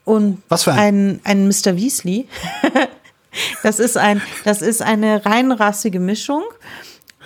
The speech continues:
Speaker 1: Und
Speaker 2: Mhm.
Speaker 1: ich habe, äh, zwei f-,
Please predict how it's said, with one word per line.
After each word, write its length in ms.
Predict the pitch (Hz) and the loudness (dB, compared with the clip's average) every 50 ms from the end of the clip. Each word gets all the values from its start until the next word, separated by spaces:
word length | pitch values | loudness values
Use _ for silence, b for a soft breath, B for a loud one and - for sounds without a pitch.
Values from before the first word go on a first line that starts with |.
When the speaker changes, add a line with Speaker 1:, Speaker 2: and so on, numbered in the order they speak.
| - | -2
Speaker 1:
Und 600 | - 254 254 254 262 254 160 240 269 262 254 - | 2 2 4 4 4 4 2 2 2 0 -2 -2
Speaker 2:
Mhm. 100 | - 196 - - | -4 -4 0 2
Speaker 1:
ich 260 | 247 226 233 - 220 | 2 0 2 0 0
habe, 680 | 220 220 220 220 220 214 226 226 226 220 220 208 - | 0 2 2 2 2 4 4 4 4 4 2 0 0
äh, 280 | - 214 208 208 202 202 | 0 2 2 2 2 0
zwei 840 | 202 - - - 196 185 180 185 190 196 202 214 220 220 214 - - - - | -2 -6 -4 0 2 2 4 4 4 4 4 4 4 2 2 -2 -4 -8 -12
f-, 800 | - - - - - - - - - - - 190 180 175 175 | -14 -16 -16 -18 -18 -20 -20 -20 -20 -18 -14 -10 -4 -4 -4